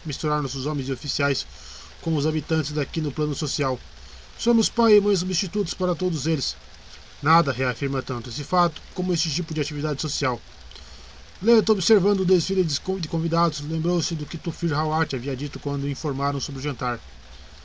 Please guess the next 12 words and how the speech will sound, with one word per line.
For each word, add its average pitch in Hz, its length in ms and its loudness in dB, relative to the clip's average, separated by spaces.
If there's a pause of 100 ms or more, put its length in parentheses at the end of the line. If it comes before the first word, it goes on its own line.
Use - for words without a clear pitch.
(260)
"Sire, 160 340 6 (580)
eu 233 200 10
o 220 40 8
proíbo." 180 440 6 (1040)
Um 254 100 2
sorriso 220 420 4
soturno 202 480 2
roçou 151 380 0
os 135 120 -2
lábios 147 260 0
do 143 60 -4
Duque. 139 260 -2